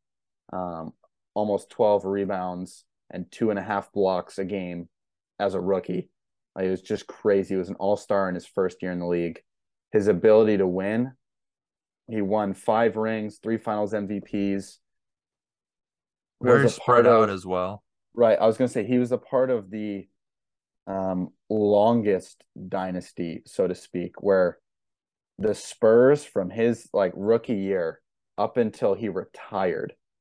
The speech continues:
Speaker 1: they
Speaker 2: Mm-hmm.
Speaker 1: were a phenomenal team every year. Like, I, the streak of years where they won at least fifty games, I'm pretty sure is the longest, um,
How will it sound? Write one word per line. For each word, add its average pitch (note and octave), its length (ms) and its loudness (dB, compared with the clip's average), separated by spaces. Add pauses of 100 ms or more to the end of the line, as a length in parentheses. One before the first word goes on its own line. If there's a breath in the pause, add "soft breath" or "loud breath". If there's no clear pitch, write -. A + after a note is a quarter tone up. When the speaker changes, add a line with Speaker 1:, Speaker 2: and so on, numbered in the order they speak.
(280)
Speaker 1:
they G#2 160 0
Speaker 2:
Mm-hmm. A2 80 8
Speaker 1:
were G#2+ 200 8
a G2 60 2 (160)
phenomenal G2+ 680 -4 (140)
team F#2 360 -10
every G2 360 -2
year. F#2 120 -2
Like, F#2 160 0
I, G2+ 120 0 (140)
the G#2+ 220 -6
streak - 460 -4
of G2+ 200 0 (460)
years G#2 500 0
where G2 140 -2
they G2 120 0
won F#2+ 280 -4
at - 140 -10
least G2 360 -10
fifty G3 360 -4
games, - 500 -12
I'm F#2 120 -12
pretty C#3 280 -2
sure G2+ 260 2
is F2+ 120 -4
the F#2+ 80 -6
longest, F2+ 640 -8 (600)
um, F2+ 560 -10